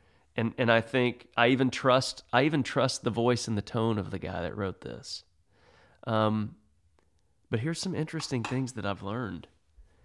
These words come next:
after reflecting on that with some space, after pulling the thoughts off the bookshelf, kinda looking at things, kinda getting some vacancy, kinda,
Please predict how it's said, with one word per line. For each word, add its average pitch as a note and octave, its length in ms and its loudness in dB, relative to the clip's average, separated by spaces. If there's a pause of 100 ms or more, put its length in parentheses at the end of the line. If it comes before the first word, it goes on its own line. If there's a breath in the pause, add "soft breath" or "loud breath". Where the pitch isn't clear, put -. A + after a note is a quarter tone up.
(380)
after A2+ 280 -2
reflecting A#2 600 0
on G#2 160 2
that G#2 200 0
with G#2+ 160 -2
some G2 220 -6
space, - 760 -4 (1040)
after A#2+ 180 -6
pulling C#3+ 400 4
the A2+ 80 2
thoughts - 800 0
off A2+ 280 -2
the A2 80 -2
bookshelf, F2+ 840 -8 (720)
kinda D#3 140 0
looking A2 420 2
at - 140 -12
things, G2 400 -14
kinda C#3+ 220 -2
getting B2+ 360 4
some A2 240 -2
vacancy, G2+ 720 -2
kinda, C3 360 -2